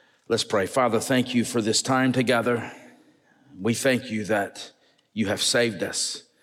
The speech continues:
and we thank you that you have revealed your purposes and plans in the inerrant, infallible Word of God.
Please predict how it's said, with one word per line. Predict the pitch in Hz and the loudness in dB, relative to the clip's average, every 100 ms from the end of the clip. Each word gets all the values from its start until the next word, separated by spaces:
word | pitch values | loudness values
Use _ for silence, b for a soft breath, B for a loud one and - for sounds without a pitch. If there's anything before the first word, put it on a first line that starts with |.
| b b | b b
and | - | -6
we | 101 | -4
thank | 101 127 123 123 | 0 0 0 0
you | 113 | -2
that | 101 - | -2 0
you | 113 | 0
have | 98 | 2
revealed | 107 98 90 127 135 135 107 | 0 0 0 4 4 4 2
your | 113 | -2
purposes | - 131 123 110 - 123 110 | 0 -2 0 -2 -2 -2 -2
and | 107 | -4
plans | - 123 117 113 107 101 - b b b | -2 -2 0 -2 -4 -6 -10 b b b
in | 107 104 | -2 2
the | 104 | 2
inerrant, | 104 120 127 123 | 2 2 2 0
infallible | 110 95 120 113 101 107 98 - b b | -6 -2 2 2 2 0 -2 -8 b b
Word | 80 107 107 | -2 0 0
of | 87 | 0
God. | 95 131 - | -2 -2 -6